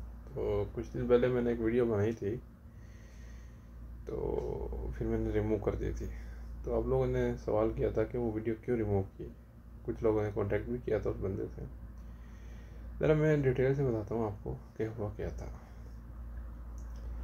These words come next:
को बीस पच्चीस दिन पहले मैं एक वीडियो बनाता हूँ कि हंगर स्टेशन का काम बहुत कम आ रहा है और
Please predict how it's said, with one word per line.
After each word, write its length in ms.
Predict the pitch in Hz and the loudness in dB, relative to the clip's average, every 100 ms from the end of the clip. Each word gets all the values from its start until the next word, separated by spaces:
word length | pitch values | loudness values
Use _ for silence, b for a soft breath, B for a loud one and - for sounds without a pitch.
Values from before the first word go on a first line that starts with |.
| B B B - - | B B B -8 -6
को 100 | 139 | 0
बीस 220 | 131 147 | 0 2
पच्चीस 300 | - - 165 | 0 4 6
दिन 160 | 165 143 | 6 6
पहले 200 | 143 143 | 6 6
मैं 180 | 135 127 | 6 4
एक 60 | |
वीडियो 280 | 120 113 123 | 2 4 6
बनाता 380 | 120 104 104 107 | 6 4 2 -2
हूँ 160 | 117 135 - - | -2 -4 -6 -2
कि 80 | |
हंगर 240 | 113 107 110 | -2 2 0
स्टेशन 320 | - 113 110 | 2 -2 0
का 80 | 117 113 | 0 2
काम 220 | 104 104 | 2 4
बहुत 160 | 107 - | 2 2
कम 180 | 101 98 | 2 4
आ 100 | 95 | 4
रहा 120 | 101 | 2
है 80 | 151 - - - - - - - - - - - - - 123 | -2 -6 -18 -20 -18 -16 -16 -16 -16 -14 -14 -16 -14 -10 -2
और 180 | 104 | -2